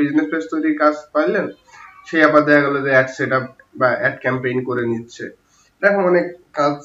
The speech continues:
আহ, পাওয়া যায়। অবশ্যই একটা Facebook page থাকতে হবে, আহ, ad campaign করার জন্য। তো এখানে যখন আপনি click করবেন, আপনি তো বায়ারের অ্যাকাউন্টে থাকবেন, আপনার পেজের দরকার নেই। এখানে বায়ারের যে পেজগুলো আছে সব এখানে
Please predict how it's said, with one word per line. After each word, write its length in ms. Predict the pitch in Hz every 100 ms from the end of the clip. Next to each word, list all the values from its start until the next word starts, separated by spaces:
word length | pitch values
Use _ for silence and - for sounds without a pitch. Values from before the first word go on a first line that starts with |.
| - -
আহ, 260 | 131 131 131 127
পাওয়া 200 | 156 139 117
যায়। 140 | 104 92 107
অবশ্যই 440 | 156 156 202 226 202
একটা 200 | 170 160 254 -
Facebook 360 | 156 147 151 -
page 140 | 185 185 180
থাকতে 240 | 131 - 127
হবে, 160 | 110 -
আহ, 1600 | _ _ _ _ _ _ _ _ _ - - - - - 117 123 120
ad 140 | 147 143
campaign 300 | 131 131 127
করার 180 | 123 113 104
জন্য। 120 | 113 175
তো 40 | 180
এখানে 180 | 180 190
যখন 160 | 185 190 196
আপনি 100 | 196 190
click 200 | 185 185 196
করবেন, 240 | 196 208 196
আপনি 120 | - 185
তো 40 | 170
বায়ারের 340 | 151 165 180 165
অ্যাকাউন্টে 380 | 165 165 160 147
থাকবেন, 320 | 139 120 120 - -
আপনার 260 | 151 190 185 190
পেজের 240 | 175 170 151
দরকার 240 | 139 131 113
নেই। 100 | 120
এখানে 180 | 156 147 -
বায়ারের 320 | 139 156 170
যে 60 | 170 -
পেজগুলো 360 | 165 160 160 175 160
আছে 180 | 180 - - - - - _ _ _ _ _ -
সব 160 | 190 170 151
এখানে 180 | 147